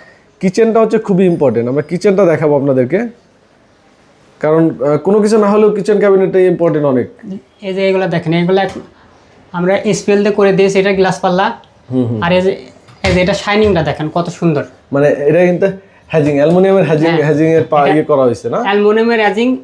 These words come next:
Speaker 2: এটা দেখেন, এটা
Speaker 1: আচ্ছা।
Speaker 2: সম্পূর্ণ স্পেল বোর্ড।
Speaker 1: পুরোটা স্পেল করা হয়েছে, নিচে এবং উপরে। দেখেন,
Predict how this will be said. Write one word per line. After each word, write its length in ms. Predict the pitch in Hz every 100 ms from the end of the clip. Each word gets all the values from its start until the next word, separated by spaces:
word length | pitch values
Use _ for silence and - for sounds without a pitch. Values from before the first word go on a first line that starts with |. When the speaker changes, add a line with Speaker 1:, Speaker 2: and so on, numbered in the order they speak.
| -
Speaker 2:
এটা 340 | 180 190 185 - _ _ _ - -
দেখেন, 260 | 156 - 123 - - - -
এটা 120 | -
Speaker 1:
আচ্ছা। 260 | - - 190
Speaker 2:
সম্পূর্ণ 440 | 196 190 202 208
স্পেল 280 | 196 - 208
বোর্ড। 220 | 196 214 - - - - - _ -
Speaker 1:
পুরোটা 360 | 185 190 185 165
স্পেল 240 | - 160
করা 80 | 143
হয়েছে, 200 | 131 131
নিচে 320 | 151 165 202
এবং 220 | 170 165
উপরে। 320 | 147 131 104 90 _ _ _ _ _ 110
দেখেন, 220 | 110